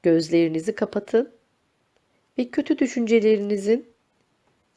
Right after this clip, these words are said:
sizden uzaklaşmaya başladığını hayal edin. Her zaman olduğu gibi derin bir nefes alarak nefesinizi bir süre içinizde tutun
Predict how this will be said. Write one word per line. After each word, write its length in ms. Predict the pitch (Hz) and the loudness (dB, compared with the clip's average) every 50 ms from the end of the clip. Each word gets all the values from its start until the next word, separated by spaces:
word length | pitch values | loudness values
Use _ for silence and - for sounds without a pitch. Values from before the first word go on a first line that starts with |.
| _ _ | _ _
sizden 540 | - - - - 226 214 208 262 262 269 269 | -20 -10 -6 -4 -4 -2 0 0 -2 -2 -2
uzaklaşmaya 800 | - - 214 - 240 233 - 233 226 226 - - 226 233 240 214 | -6 -6 -4 -4 -4 -4 -2 -4 -4 -4 -2 -2 0 0 0 0
başladığını 760 | 202 170 175 - - - 165 160 160 175 170 170 165 165 185 | 0 -2 -4 -4 -2 -2 -2 -2 0 0 0 0 0 -2 -4
hayal 480 | 190 185 185 165 165 156 156 160 160 | -4 -2 0 0 2 0 0 -4 -4
edin. 240 | - - - - - - _ _ _ _ _ _ _ _ _ _ _ _ _ _ _ _ _ _ _ _ _ _ _ _ _ _ _ _ _ _ _ _ _ _ _ _ _ _ _ _ _ _ _ _ _ _ _ _ _ _ | -6 -10 -12 -14 -20 -20 _ _ _ _ _ _ _ _ _ _ _ _ _ _ _ _ _ _ _ _ _ _ _ _ _ _ _ _ _ _ _ _ _ _ _ _ _ _ _ _ _ _ _ _ _ _ _ _ _ _
Her 240 | - 277 294 330 | -2 2 2 4
zaman 320 | 320 262 226 202 190 185 180 | 4 4 2 2 2 2 2
olduğu 400 | 170 160 156 156 151 160 160 160 | 2 2 2 0 0 -2 -2 -4
gibi 480 | 160 - 160 156 165 180 233 240 - _ _ _ _ _ _ _ _ _ _ _ _ _ _ _ _ _ _ _ _ _ _ _ _ _ _ _ _ _ _ _ _ _ - | -4 -6 -2 -2 0 0 -2 -4 -8 _ _ _ _ _ _ _ _ _ _ _ _ _ _ _ _ _ _ _ _ _ _ _ _ _ _ _ _ _ _ _ _ _ 0
derin 580 | 202 202 196 214 233 262 302 311 302 269 240 | 2 2 2 2 2 2 2 0 0 -2 0
bir 220 | 202 190 180 165 165 | 0 0 0 0 -2
nefes 340 | 165 160 - 175 175 - | -4 -4 -4 -6 -8 -6
alarak 480 | 170 156 156 156 156 160 170 - - - _ _ _ _ _ _ _ _ _ _ _ _ _ _ _ _ _ _ _ _ _ _ _ _ _ _ _ | -6 -6 -6 -6 -6 -6 -10 -12 -14 -20 _ _ _ _ _ _ _ _ _ _ _ _ _ _ _ _ _ _ _ _ _ _ _ _ _ _ _
nefesinizi 720 | - 240 247 254 302 277 285 302 285 294 277 277 311 262 | -2 -2 0 0 0 -2 -2 -2 -2 -2 -2 -2 -2 0
bir 160 | 302 285 285 | 2 2 0
süre 240 | 269 - - 262 233 | 0 -2 -2 -2 -2
içinizde 520 | - - - - 202 196 196 180 180 196 190 | -2 -2 -4 -6 -6 -6 -4 -4 -4 -4 -6
tutun 420 | - - - - 226 240 254 - | -8 -14 -10 -6 -6 -6 -6 -8